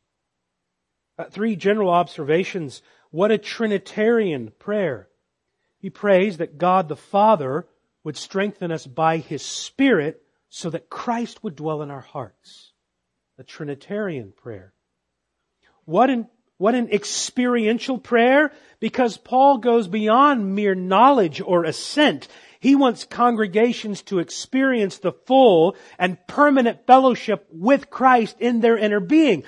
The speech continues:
The best illustration I know is Revelation three twenty.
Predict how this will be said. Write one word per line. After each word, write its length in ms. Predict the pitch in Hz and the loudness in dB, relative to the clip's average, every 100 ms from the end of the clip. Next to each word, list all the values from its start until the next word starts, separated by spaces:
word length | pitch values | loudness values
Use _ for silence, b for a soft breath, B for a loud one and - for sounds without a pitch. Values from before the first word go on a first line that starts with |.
| B B | B B
The 100 | 202 | 0
best 340 | 165 285 - | 4 2 2
illustration 640 | 254 226 - - 208 202 185 | 0 0 -2 0 0 0 -4
I 140 | 170 | -4
know 380 | 165 214 277 202 | 2 4 6 4
is 160 | 135 B B | 0 B B
Revelation 560 | 180 185 185 196 - 190 | 0 2 4 4 2 -6
three 220 | 185 180 | -2 -4
twenty. 480 | - 247 277 208 | -2 0 2 0